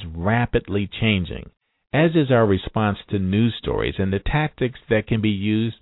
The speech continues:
effectively to captivate audiences. Some of these tactics that are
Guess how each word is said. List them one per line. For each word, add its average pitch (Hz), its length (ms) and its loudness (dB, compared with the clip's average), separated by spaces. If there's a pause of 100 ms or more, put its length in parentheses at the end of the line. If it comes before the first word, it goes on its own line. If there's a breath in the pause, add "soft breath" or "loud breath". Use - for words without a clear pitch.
(180)
effectively - 840 -4 (300)
to 131 80 2
captivate 78 580 -2
audiences. 85 680 -4 (1000)
Some 170 160 8
of 113 100 6
these 110 260 4 (120)
tactics 120 600 0 (100)
that 85 200 0
are 67 160 -2